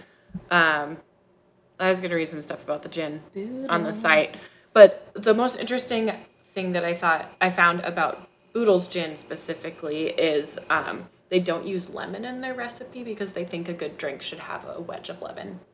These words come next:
Speaker 1: on it.
Speaker 2: Oh, sure. I can
Speaker 1: So,
Speaker 2: see that.
Speaker 1: yeah. Um, so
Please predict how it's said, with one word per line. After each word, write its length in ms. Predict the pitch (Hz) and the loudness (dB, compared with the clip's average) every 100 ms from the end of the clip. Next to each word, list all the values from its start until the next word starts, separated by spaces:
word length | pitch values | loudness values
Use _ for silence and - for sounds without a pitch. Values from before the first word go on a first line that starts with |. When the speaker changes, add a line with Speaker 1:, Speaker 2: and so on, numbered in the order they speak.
| _ _ _ _ - | _ _ _ _ -2
Speaker 1:
on 140 | 240 | 0
it. 20 | 220 | 0
Speaker 2:
Oh, 380 | 277 - - - | -2 -6 -12 -12
sure. 360 | - 214 403 - - _ _ _ | -8 -6 -6 -10 -18 _ _ _
I 20 | - | -12
can 80 | 226 | 0
Speaker 1:
So, 240 | 160 101 | 2 2
Speaker 2:
see 60 | 180 | -4
that. 180 | 147 247 - - - - - | -10 -14 -16 -20 -20 -20 -6
Speaker 1:
yeah. 180 | - - - - _ _ | -2 -2 -6 -20 _ _
Um, 600 | 226 220 214 208 208 214 214 - _ _ _ _ _ _ _ _ _ _ _ _ _ - - | 12 12 12 10 8 2 -6 -18 _ _ _ _ _ _ _ _ _ _ _ _ _ -20 -16
so 460 | - 226 202 196 | 4 12 12 12